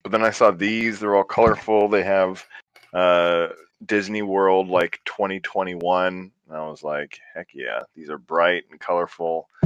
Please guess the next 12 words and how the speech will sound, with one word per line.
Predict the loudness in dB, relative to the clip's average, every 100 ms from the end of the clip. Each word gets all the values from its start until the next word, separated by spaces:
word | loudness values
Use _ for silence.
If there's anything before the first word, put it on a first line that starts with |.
| -2 -6 _ _ _ _ _ _ _ _
And | 6
I | 6
can | 6 4
wear | 6
them | 6 4 2
the | 0
entire | 0 4 4
podcast, | 4 4 4 4 -2 -2 -6
so | -8
there's | -8 -6
that | -6 -8
too. | -10 -16